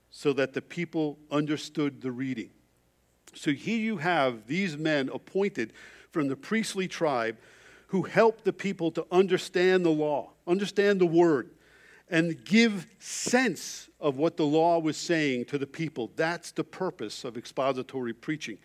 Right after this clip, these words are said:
And all this is done in the context of a corporate worship gathering. And the people worshiped God in response to the word.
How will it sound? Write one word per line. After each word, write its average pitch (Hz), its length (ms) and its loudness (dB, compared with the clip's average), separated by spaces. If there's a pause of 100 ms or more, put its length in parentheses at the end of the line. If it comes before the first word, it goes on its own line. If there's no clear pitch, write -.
(800)
And 107 100 -10
all 185 320 4
this 175 260 2
is 170 80 -6
done 175 280 2
in 147 100 0
the - 80 -2
context 185 640 -2
of 131 140 0
a 127 40 -2
corporate 156 560 -4
worship 143 640 -4
gathering. 131 520 -2 (1000)
And 117 100 -6
the 135 60 -4
people 156 380 -4
worshiped 160 500 2
God 101 340 -8 (160)
in 127 160 -6
response 190 640 0
to 151 140 -4
the 120 80 -6
word. 104 340 -10